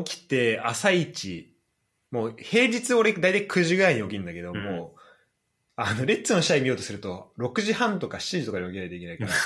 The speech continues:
Speaker 2: <laughs> まあ、そうだよね。
Speaker 1: だからもう平日より休日の方が起きるの早いんだけど、
Speaker 2: <laughs>
Speaker 1: 朝七時からレッツの試合見て、で、ちょっと昼飯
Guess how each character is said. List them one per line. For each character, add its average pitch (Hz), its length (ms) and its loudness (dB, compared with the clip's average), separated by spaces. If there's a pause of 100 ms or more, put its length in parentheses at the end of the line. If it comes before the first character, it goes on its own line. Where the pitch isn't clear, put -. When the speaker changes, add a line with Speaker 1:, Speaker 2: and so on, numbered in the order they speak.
(140)
Speaker 2:
<laughs> 123 80 0
ま 107 120 0
あ、 98 40 -6
そ 110 220 -4
う - 20 -4
だ 90 80 -6
よ 82 80 -8
ね。 82 80 -20 (240)
Speaker 1:
だ 113 80 -4
か 104 60 -2
ら 104 80 -2
も 110 220 -6
う - 20 -14
平 220 340 2
日 214 180 -4
よ 233 120 4
り 143 160 0
休 160 180 2
日 160 140 -2
の 165 80 2
方 - 20 0
が 107 240 -2
起 113 60 -10
き 139 100 -4
る 110 60 -4
の 98 80 -6
早 101 160 -4
い 92 80 -4
ん 85 60 -10
だ 82 60 -14
け 82 60 -10 (480)
ど、 143 80 -10
Speaker 2:
<laughs> - 80 -14 (1040)
Speaker 1:
朝 127 640 2
七 175 260 -2
時 143 140 0
か 104 120 0
ら 95 120 -2
レ 110 80 0
ッ 113 100 -6
ツ 104 160 -8
の 95 80 -8
試 - 160 -6
合 92 60 -4 (120)
見 95 160 -8
て、 85 600 -8 (1000)
で、 135 80 -6
ち 220 100 0
ょ 220 40 2
っ 220 80 -6
と 165 80 0
昼 143 260 2
飯 135 760 0